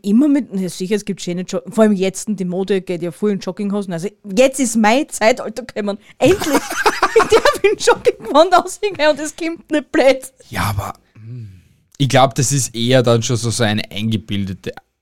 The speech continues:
Speaker 2: Phobie, find
Speaker 1: Ja.
Speaker 2: ich fast.
Speaker 1: Sicher ist es eingebildet. Ich mein, hallo, das ist ein Knopf.
Speaker 2: Ja, aber, wa-, ja, ich, ich denk grad die ganze Zeit nach, was einem Knopf ähnlich schaut, dass man das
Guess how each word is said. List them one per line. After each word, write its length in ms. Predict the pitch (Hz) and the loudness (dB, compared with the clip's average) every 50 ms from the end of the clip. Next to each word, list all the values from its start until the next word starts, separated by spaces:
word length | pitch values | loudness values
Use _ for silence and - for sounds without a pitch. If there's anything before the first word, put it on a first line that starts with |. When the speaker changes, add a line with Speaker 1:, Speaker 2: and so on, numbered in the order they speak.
| _ | _
Speaker 2:
Phobie, 420 | _ _ 110 101 - - 95 95 95 | _ _ -10 -10 -8 -8 -8 -8 -8
find 300 | - - - 92 104 87 | -8 -6 -6 -6 -6 -6
Speaker 1:
Ja. 40 | 92 | -8
Speaker 2:
ich 40 | - | -10
fast. 380 | - 92 92 - - - - _ _ _ _ _ | -8 -10 -10 -10 -12 -18 -20 _ _ _ _ _
Speaker 1:
Sicher 360 | - - - 269 254 - 320 262 | -8 -2 -2 -2 0 2 2 2
ist 100 | 226 226 | 2 2
es 140 | 226 214 - | -2 -4 -2
eingebildet. 500 | 214 214 226 220 202 - 226 214 208 214 | -2 -2 -2 -2 -2 -2 -2 -2 -2 -2
Ich 60 | 208 | -2
mein, 280 | 220 226 220 214 - - | 0 0 -2 -2 -4 -4
hallo, 140 | 208 254 262 | -2 -2 -2
das 180 | 226 240 214 247 | -2 -2 -2 -2
ist 120 | 262 233 | -2 -2
ein 100 | 247 - | -2 -6
Knopf. 500 | - - 220 226 214 220 - - - - _ _ _ _ _ _ _ _ _ _ | -4 0 2 2 2 2 -2 -14 -18 -20 _ _ _ _ _ _ _ _ _ _
Speaker 2:
Ja, 220 | 110 104 113 127 | -2 2 4 6
aber, 260 | 156 165 156 127 - - - - _ _ 117 110 104 - _ - | 6 8 6 4 2 2 -4 -18 _ _ -12 -12 -12 -14 _ -2
wa-, 200 | 131 135 135 - 135 120 107 | 0 0 0 0 -6 -14 -14
ja, 420 | 117 107 110 117 131 139 131 117 110 - _ _ _ _ | -10 -4 -2 0 0 0 -2 -4 -6 -10 _ _ _ _
ich, 160 | 135 151 135 | -8 -4 0
ich 220 | 156 151 156 143 | 0 2 2 2
denk 300 | 113 139 135 143 160 - | 2 2 2 2 2 0
grad 240 | - 147 135 123 113 | 0 0 0 0 -2
die 80 | 127 120 | -2 0
ganze 340 | 131 120 139 - - - | 0 0 0 -2 -4 -2
Zeit 220 | - 135 127 113 120 | -2 -2 -2 -2 -2
nach, 400 | 120 117 110 117 139 139 - - | -2 0 2 0 0 -2 -2 2
was 260 | 117 117 127 127 - | 4 4 4 2 0
einem 300 | - 110 120 120 117 117 | -4 -2 -2 0 -2 -2
Knopf 420 | 113 - - 117 117 123 - - | -4 -4 0 0 0 0 -2 -10
ähnlich 480 | - 73 101 123 147 139 117 107 - - | -8 -4 -4 -2 -2 0 -2 -2 -4 -4
schaut, 380 | - - 98 90 101 - - - | -2 -2 -2 -2 -2 -6 -6 -4
dass 140 | 104 98 | -4 -2
man 140 | 113 110 107 | -2 -2 -2
das 380 | 104 104 98 104 - - - | 0 0 -2 -2 -4 -8 -14